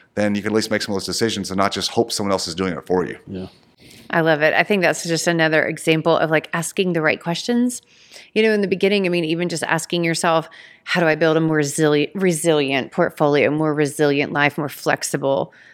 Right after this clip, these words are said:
Speaker 3: life?" I mean, e-, just allowing yourself to ask good questions and not limit whether or not you know the answers right now just leads you to some interesting resources and people and ideas. So,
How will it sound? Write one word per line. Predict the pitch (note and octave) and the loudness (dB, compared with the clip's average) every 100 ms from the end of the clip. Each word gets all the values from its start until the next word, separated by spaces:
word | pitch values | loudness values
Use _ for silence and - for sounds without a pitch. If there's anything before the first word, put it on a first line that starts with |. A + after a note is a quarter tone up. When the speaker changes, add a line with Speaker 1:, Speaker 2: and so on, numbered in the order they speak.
| _ - | _ -2
Speaker 3:
life?" | E3 D3 F3 | 0 0 0
I | |
mean, | F3 | -2
e-, | - G3+ - | -2 -4 -4
just | G3 G3+ - - - _ _ | -2 -2 -2 -8 -14 _ _
allowing | F#3 E3 D#3+ F3 D#3+ | -2 2 2 2 0
yourself | D3 - C#3+ | -2 0 -2
to | - C#3+ | 0 -2
ask | C#3 - - | -2 -6 -2
good | D#3+ E3 | -2 -2
questions | - C#3 C3+ - C#2 F#2+ F3+ - _ - | -8 -6 -4 -4 -4 -4 -6 -10 _ -2
and | D#3+ D#3 | 2 4
not | D3+ C#3 - | 2 2 0
limit | D#3 D3+ C#3+ B2 - | 0 0 2 0 0
whether | E3 D3 D3 | 0 2 0
or | |
not | D3 - | -2 -2
you | D#3+ | -2
know | D3+ | -2
the | D3+ | -2
answers | - C#3+ D3+ C3+ | -4 -4 -4 -2
right | C#3 - | -2 0
now | D3+ C#3+ C#3 E3 | -2 0 0 -4
just | E3 D3 | -6 -6
leads | E3 D3 D3+ | -2 -2 -2
you | |
to | C#3+ - | -4 -6
some | - D3 | -2 -4
interesting | - D#3 D#3 - D#3 D3+ D3+ - - - _ | -2 -4 -4 0 -2 -2 -8 -16 -20 -20 _
resources | F3 E3+ - E3 - E3 D#3 | 0 2 2 2 2 -2 -2
and | D3+ D3+ | -4 -4
people | - E3 F3 F3 F3 F#3+ | -4 -4 2 2 4 2
and | G3+ - E3 | -2 -4 -4
ideas. | E3 E3 E3 G#3 - E3+ | -2 -2 2 2 2 0
So, | - - - - | -4 0 2 0